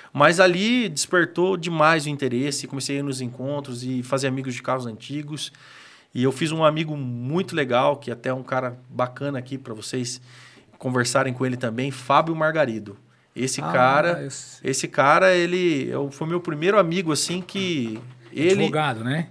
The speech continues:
Speaker 1: É advogado.
Speaker 2: Eu sei
Speaker 1: Ele,
Speaker 2: quem é.
Speaker 1: ele e o Marlon Fontec, da, da, acho que da, que da, como é que é o nome da, ah, esqueci o nome da empresa dele de marketing. O Marlon Fontec tinha alguns Mavericks também. A gente, meu, sem,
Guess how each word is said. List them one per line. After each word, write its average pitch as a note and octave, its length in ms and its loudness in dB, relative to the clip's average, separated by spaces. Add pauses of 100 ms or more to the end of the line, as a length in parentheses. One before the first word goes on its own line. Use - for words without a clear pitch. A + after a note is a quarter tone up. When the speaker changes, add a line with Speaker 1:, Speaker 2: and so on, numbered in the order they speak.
Speaker 1:
É A#2 60 -10
advogado. B2+ 580 2
Speaker 2:
Eu C3+ 120 0
sei G3 120 10
Speaker 1:
Ele, A#3 220 2
Speaker 2:
quem A2 100 -8
é. G2 80 -12 (240)
Speaker 1:
ele F3 240 0
e A#3+ 80 0
o B3+ 100 0
Marlon G3+ 400 8
Fontec, C3 640 0 (320)
da, G#2 540 -2 (200)
da, G2 420 -4 (360)
acho - 100 -18
que - 80 -16
da, F#2+ 520 -6 (160)
que - 100 -14
da, G2+ 100 -12
como A#2 180 -10
é - 20 -10
que A#2 100 -10
é - 20 -8
o G#2+ 40 -10
nome A2 180 -8
da, G2 160 -12 (100)
ah, D3 80 -6
esqueci - 280 -8
o C3 40 -4
nome A#2 140 -4
da A2 60 -6
empresa G#2+ 280 -10
dele G#2 140 -8
de G#2 80 -12
marketing. A2+ 420 -4 (600)
O - 20 -6
Marlon C3 220 6
Fontec D3 400 -2
tinha E3 220 -4
alguns D3 260 -6
Mavericks C3+ 460 2
também. C3+ 220 -4
A E3 80 -4
gente, E3+ 240 -2
meu, C3+ 300 0 (340)
sem, D3+ 280 -6